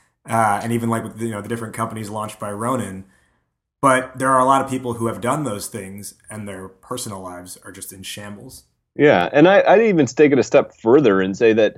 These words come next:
Speaker 2: I, I think it's possible to, to live a life that, um, isn't consumed fully by your job and still build a successful company,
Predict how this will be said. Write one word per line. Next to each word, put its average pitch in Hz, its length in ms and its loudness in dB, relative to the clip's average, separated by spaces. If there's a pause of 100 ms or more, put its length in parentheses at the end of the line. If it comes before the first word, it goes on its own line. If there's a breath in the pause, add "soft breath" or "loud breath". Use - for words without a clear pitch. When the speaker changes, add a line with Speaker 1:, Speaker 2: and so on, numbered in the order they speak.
(720 soft breath)
Speaker 2:
I, 131 160 4
I 135 80 6
think 156 180 4
it's 120 140 0
possible 110 680 2
to, 101 540 2
to 104 180 2
live 107 240 6
a 110 80 6
life 101 600 4
that, 98 420 2 (400 soft breath)
um, 95 460 2 (100)
isn't 123 440 2
consumed 117 580 2
fully 117 420 6
by 95 240 4
your 98 260 2
job 139 300 6
and 107 100 0
still 131 220 2
build 110 420 4
a 98 60 2
successful - 640 0
company, 101 600 0